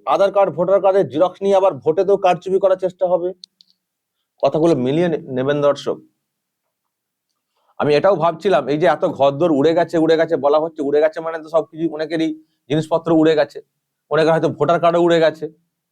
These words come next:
আমি শুধু ভাবছি, তাদের ভোট, ভোট দেওয়া, ভোটগুলো কি করে হবে? সেখানেও আবার কোনো কারচুপি করা হবে না তো? আমি বলবো, যারা ওয়াকিবহাল, ওয়াকিবহাল এসব নিয়ে, তারা একটু নজর রাখবেন।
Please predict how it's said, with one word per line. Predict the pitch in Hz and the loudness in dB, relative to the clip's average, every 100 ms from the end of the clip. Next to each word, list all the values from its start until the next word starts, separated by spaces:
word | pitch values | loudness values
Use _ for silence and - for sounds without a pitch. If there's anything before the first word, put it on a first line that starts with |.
| _ _ _ | _ _ _
আমি | - 165 | -6 0
শুধু | 202 196 | 2 2
ভাবছি, | 165 165 202 | 0 -2 -2
তাদের | 170 180 | -2 0
ভোট, | 156 113 160 | 0 0 -2
ভোট | 143 113 120 151 | -2 -6 -2 0
দেওয়া, | 147 170 170 | 2 2 2
ভোটগুলো | 123 120 147 160 190 | -2 -2 0 2 -2
কি | 190 | -2
করে | 147 127 | -2 0
হবে? | 90 82 80 - _ _ _ - _ - | 0 -6 -8 -18 _ _ _ -20 _ -8
সেখানেও | - 160 180 | -4 0 2
আবার | 180 190 | 2 2
কোনো | 185 185 | 0 -4
কারচুপি | 185 156 135 165 180 | 2 0 0 -4 0
করা | 180 | 0
হবে | 170 202 262 | 0 0 0
না | 208 | 0
তো? | 143 104 | -2 -6
আমি | - 151 180 | -10 -6 -2
বলবো, | 151 170 175 | 0 2 2
যারা | 160 165 | 2 4
ওয়াকিবহাল, | 156 151 165 156 160 - 131 - - - | 4 2 0 0 0 -2 -10 -20 -20 -2
ওয়াকিবহাল | 131 - 151 147 139 | -2 0 0 0 0
এসব | 135 143 | -2 -6
নিয়ে, | 131 127 147 _ _ | -4 -6 -6 _ _
তারা | 120 139 | 0 0
একটু | 139 | 0
নজর | 131 113 147 135 | -2 0 0 0
রাখবেন। | 101 76 | -2 -4